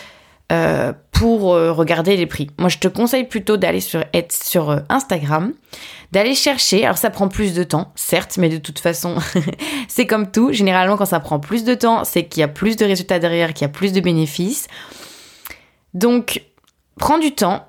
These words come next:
va analyser sur Instagram des créatrices ou des créateurs qui font des, des objets du même type que toi. Typiquement, du tissage mural, par exemple, des décos de tissage pour mettre sur les murs. Et tu vas aller regarder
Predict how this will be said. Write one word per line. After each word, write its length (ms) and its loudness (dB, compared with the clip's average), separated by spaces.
va 200 0
analyser 540 2
sur 180 0
Instagram 600 0
des 140 0
créatrices 520 -2
ou 60 -4
des 140 -2
créateurs 500 -2
qui 160 -8
font 400 2
des, 160 0
des 200 2
objets 560 2
du 220 -6
même 180 2
type 300 -4
que 80 0
toi. 500 2
Typiquement, 640 2
du 140 -2
tissage 400 0
mural, 420 4
par 120 -4
exemple, 420 -2
des 100 -4
décos 320 -4
de 80 -2
tissage 480 -2
pour 160 -12
mettre 200 0
sur 120 -6
les 100 -6
murs. 440 2
Et 160 2
tu 180 0
vas 140 4
aller 180 4
regarder 760 2